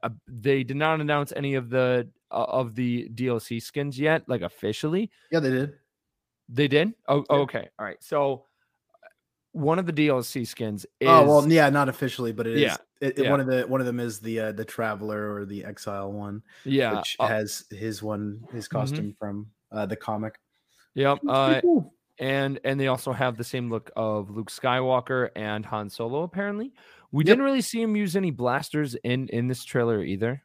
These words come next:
Speaker 1: which was
Speaker 2: Mm-hmm.
Speaker 1: interesting because his action figure, like, you know, has it. But there's this line that this guy says that got me
Speaker 2: Whoa,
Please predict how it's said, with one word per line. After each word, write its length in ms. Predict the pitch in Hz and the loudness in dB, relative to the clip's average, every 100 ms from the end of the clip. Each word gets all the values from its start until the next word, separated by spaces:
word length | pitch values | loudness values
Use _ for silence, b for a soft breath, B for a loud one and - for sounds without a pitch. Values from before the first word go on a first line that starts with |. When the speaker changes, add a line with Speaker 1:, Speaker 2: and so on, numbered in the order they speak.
| _ | _
Speaker 1:
which 180 | - 135 | -2 2
was 120 | 123 | 2
Speaker 2:
Mm-hmm. 80 | 120 | 0
Speaker 1:
interesting 480 | 131 123 123 - 127 | -4 -2 -2 -2 -2
because 260 | 107 120 101 | -2 -4 -4
his 160 | 101 | -2
action 380 | 98 90 - 110 | -2 -2 -4 -6
figure, 400 | 110 104 110 113 | -2 0 0 0
like, 340 | 104 98 - _ _ _ _ _ _ _ | 0 -2 -4 _ _ _ _ _ _ _
you 80 | 113 | -2
know, 100 | 123 | 0
has 240 | 123 120 117 | 4 2 2
it. 100 | 120 | 0
But 360 | 117 131 123 117 | 4 6 8 6
there's 340 | 127 143 156 131 | 4 8 8 6
this 220 | 139 - | 0 -2
line 640 | 131 135 139 147 156 160 - | 0 4 4 4 2 -4 -2
that 280 | 131 127 | 2 2
this 160 | 127 113 | 2 -2
guy 300 | 123 110 113 | 2 2 2
says 340 | - 110 101 | 0 -2 -2
that 180 | - 110 | -2 -2
got 220 | 101 104 | 0 0
me 140 | 107 | 0
Speaker 2:
Whoa, 100 | 117 | -2